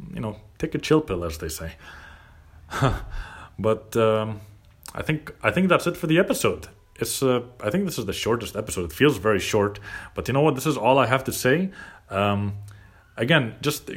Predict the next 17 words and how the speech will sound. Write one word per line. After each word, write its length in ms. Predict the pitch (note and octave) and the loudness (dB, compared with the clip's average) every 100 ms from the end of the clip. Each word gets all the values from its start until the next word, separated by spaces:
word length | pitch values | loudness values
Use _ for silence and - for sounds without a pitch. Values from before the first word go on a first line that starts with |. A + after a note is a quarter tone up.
| G#2+ | 0
go 180 | C#3 E3 | 6 8
out 200 | D#3+ C#3 | 6 6
there, 200 | D3 C#3+ | 4 4
network 480 | C3 D3+ D3 C#3+ C3 | 2 2 4 0 0
with 140 | - | -4
people, 260 | C#3 - C3+ | -4 -2 -4
connect 400 | - G#2+ B2 - | -2 0 0 0
with 180 | A#2+ | -4
people, 540 | - A#2+ A#2+ A#2 A#2 - - - - _ - | 0 0 2 2 0 -4 -20 -20 -20 _ -2
keep 200 | F3+ F#3+ | 2 2
applying 380 | D#3+ C#3 C#3 C3+ | 2 2 2 2
to 100 | A#2+ | -4
jobs. 680 | G2 A#2+ A#2+ A#2 G2 - - G2 | 2 4 4 2 -4 -10 -10 -4
Uh, 540 | G2+ G2+ G2+ G2 G2+ - - _ _ - - | 0 2 4 2 -2 -10 -20 _ _ -20 -4
consistency 720 | A#2+ A#2 D#3 - C#3+ - C3+ | -2 2 2 2 -2 0 -2
is 120 | A#2+ | -2
key. 420 | - C3 C3 B2+ | -2 0 2 -2